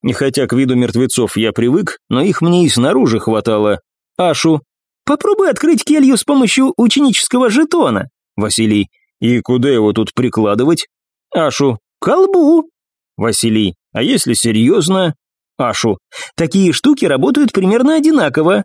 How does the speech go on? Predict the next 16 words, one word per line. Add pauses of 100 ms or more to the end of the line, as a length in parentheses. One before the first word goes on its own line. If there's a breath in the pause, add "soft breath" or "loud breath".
(160)
Просто
напитай
энергией,
протяни
к
двери
и
пожелай,
чтобы
она
открылась. (680)
Как
ни
странно,
это
сработало,